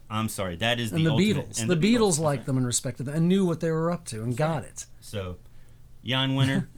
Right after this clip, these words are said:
Speaker 2: <laughs>
Speaker 1: take your little Rock and Roll Hall of Fame and dive into Lake Erie.
Speaker 2: Oh, boy. Do you know, fun fact here, no extra charge, Jan Wenner appeared in an issue of Daredevil in, like, seventy-four or seventy-five. You know, Marvel was having people like Uri Geller and,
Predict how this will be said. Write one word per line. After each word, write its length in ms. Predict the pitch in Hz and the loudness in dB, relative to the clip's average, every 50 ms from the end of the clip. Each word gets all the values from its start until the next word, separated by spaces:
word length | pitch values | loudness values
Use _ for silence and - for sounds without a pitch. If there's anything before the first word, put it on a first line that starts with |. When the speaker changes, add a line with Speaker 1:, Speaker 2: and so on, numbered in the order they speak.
| - - - | -18 -16 -16
Speaker 2:
<laughs> 260 | - - - - - | -18 -18 -18 -18 -8
Speaker 1:
take 180 | - 135 131 - | -6 -6 -6 -6
your 80 | 127 117 | -6 -8
little 140 | 123 117 113 | -6 -4 -2
Rock 180 | 117 113 113 - | -2 -2 -2 -4
and 80 | 110 | -4
Roll 120 | 104 104 98 | -4 -4 -4
Hall 220 | 95 107 107 104 | -4 -4 -4 -4
of 80 | 98 - | -6 -6
Fame 340 | - 101 101 101 101 101 98 | -4 -2 -2 -2 -2 -2 -4
and 120 | 90 82 | -4 -4
dive 260 | 101 95 98 98 92 98 | -4 -2 -2 -2 -4 -4
into 140 | 92 90 87 | -6 -6 -6
Lake 200 | 92 87 82 - | -8 -8 -10 -10
Erie. 280 | 87 80 78 78 71 - - - - | -12 -12 -12 -14 -16 -18 -12 0 2
Speaker 2:
Oh, 180 | 190 220 214 | 4 4 4
boy. 300 | 139 135 - - - - - - - - | 4 0 -6 -10 -16 -20 -20 -20 -8 -2
Do 80 | 165 | 2
you 60 | 226 247 | 4 4
know, 380 | 240 233 233 233 233 226 - - | 6 6 6 6 4 4 0 -6
fun 260 | - - 180 175 170 160 | -2 2 4 4 4 6
fact 300 | - 196 190 170 165 - | 6 6 4 4 4 2
here, 300 | 143 139 135 135 147 151 - - - | 0 0 0 0 -2 -4 -8 -6 -2
no 140 | 139 139 156 | 0 0 0
extra 220 | 170 - - 214 | 0 -2 -6 -6
charge, 460 | - 196 165 147 139 156 185 - - - - - - - - - - - - - - - - - - - - - - - - - - - - | -4 -2 0 0 0 -2 -4 -8 -14 -18 -20 -20 -20 -20 -20 -20 -20 -20 -18 -18 -16 -16 -16 -16 -16 -18 -18 -20 -20 -20 -20 -20 -16 -6 0
Jan 260 | 156 156 165 185 196 | 2 4 4 4 4
Wenner 360 | 180 175 160 147 147 151 160 - | 4 4 4 4 4 2 0 -2
appeared 320 | 135 - 151 156 151 143 | -4 -2 0 0 0 2
in 140 | 147 143 135 135 | 2 2 2 2
an 100 | 135 143 | 2 2
issue 260 | 143 - - 143 135 | 2 0 -2 -2 -4
of 120 | 123 117 | -4 -2
Daredevil 680 | 113 147 170 180 180 135 123 101 87 87 87 92 - - | -2 -2 0 0 -2 -2 -4 -6 -8 -10 -14 -14 -14 -10
in, 240 | - 123 117 120 117 | -6 -4 -2 -2 -2
like, 180 | 113 117 113 - | -4 -4 0 2
seventy-four 760 | - - 147 143 143 160 156 156 151 143 - 151 143 131 127 | 2 2 2 0 0 0 0 -2 -2 -4 -4 -4 -4 -2 0
or 40 | 120 | 0
seventy-five. 800 | - 143 135 123 127 123 117 - - 151 135 127 110 110 120 | 0 0 0 -2 -2 -2 -4 -6 -6 -6 -6 -6 -6 -2 0
You 60 | 160 | 2
know, 80 | 165 156 | 2 4
Marvel 320 | 143 147 147 147 143 139 131 | 4 4 4 4 4 2 0
was 140 | 135 127 135 | 2 2 2
having 260 | 131 123 127 127 113 | 0 0 -2 -2 -4
people 260 | - 127 131 131 123 | -4 -6 -6 -6 -6
like 120 | 123 117 | -6 -4
Uri 280 | 117 123 131 131 127 120 | -4 -4 -2 -2 -2 -4
Geller 420 | 110 113 120 117 117 120 120 120 113 | -4 -4 -4 -4 -4 -4 -4 -4 -6
and, 200 | 104 104 95 | -6 -8 -8